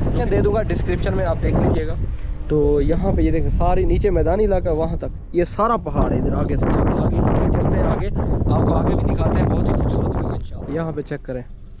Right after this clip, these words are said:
घर देखें माशाल्लाह। यहाँ पे ये थोड़ी थोड़ी फसलें काश्त करते हैं, कॉफ़ी की, मकई, ज्वार, इस तरह की ना सब्जियाँ वगैरह। कैसे माशाल्लाह, बहुत ही खूबसूरत एरिया यार।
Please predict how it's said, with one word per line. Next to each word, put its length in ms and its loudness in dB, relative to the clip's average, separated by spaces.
घर 160 -2
देखें 240 -4
माशाल्लाह। 480 -10
यहाँ 260 -2
पे 140 -2
ये 80 0
थोड़ी 240 -4
थोड़ी 140 -4
फसलें 320 0
काश्त 280 -2
करते 220 -8
हैं, 80 -8
कॉफ़ी 340 0
की, 260 -6
मकई, 540 0
ज्वार, 420 2
इस 180 -4
तरह 180 -2
की 100 -4
ना 120 -4
सब्जियाँ 380 2
वगैरह। 380 -2
कैसे 260 -4
माशाल्लाह, 440 -6
बहुत 260 -4
ही 60 -8
खूबसूरत 520 -8
एरिया 180 -6
यार। 160 -12